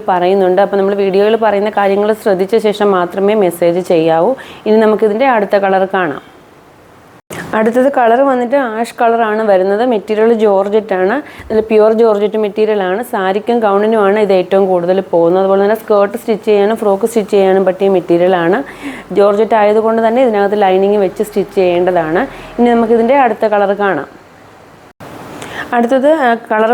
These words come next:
വന്നിട്ട് പേസ്റ്റൽ ഷെയ്ഡിൽ വരുന്ന ഗ്രീൻ ഷെയ്ഡാണ് വന്നിട്ടുള്ളത്. ആ,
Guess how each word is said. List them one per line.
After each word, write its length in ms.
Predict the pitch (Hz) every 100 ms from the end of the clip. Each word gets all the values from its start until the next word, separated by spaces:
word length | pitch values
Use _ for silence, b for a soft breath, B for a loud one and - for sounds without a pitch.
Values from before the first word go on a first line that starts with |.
| 247
വന്നിട്ട് 260 | 226 214 269
പേസ്റ്റൽ 420 | 226 208 208 247 240
ഷെയ്ഡിൽ 260 | 254 247 247
വരുന്ന 240 | 233 214 214
ഗ്രീൻ 220 | 202 202 208 202 - - -
ഷെയ്ഡാണ് 380 | 214 202 185 190
വന്നിട്ടുള്ളത്. 520 | 175 170 180 175 175 285 B B B
ആ, 20 | -